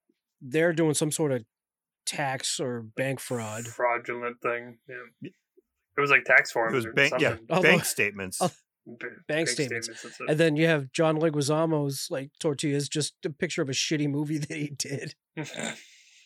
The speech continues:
Speaker 2: Yeah, yeah.
Speaker 1: Um, and then Tyler is a picture of him taking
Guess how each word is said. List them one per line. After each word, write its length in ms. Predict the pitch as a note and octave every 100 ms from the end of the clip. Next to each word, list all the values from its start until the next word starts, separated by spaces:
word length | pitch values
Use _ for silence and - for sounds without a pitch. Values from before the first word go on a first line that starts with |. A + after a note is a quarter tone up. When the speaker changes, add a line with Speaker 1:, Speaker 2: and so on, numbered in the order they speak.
| _
Speaker 2:
Yeah, 340 | C3+ C#3 C3 A#2 -
yeah. 1000 | - C3 - _ - - - - _ A#2+
Speaker 1:
Um, 300 | A2+ A2 A2+ -
and 120 | D#3+
then 440 | D#3 D3 C#3+ C3 - _
Tyler 460 | - C#3+ D3 D3 C#3+
is 280 | C3 C3 C3+
a 60 |
picture 320 | - C3+ D3
of 80 | B2
him 280 | - D3+ C3
taking 580 | - C3+ - A#2 A2+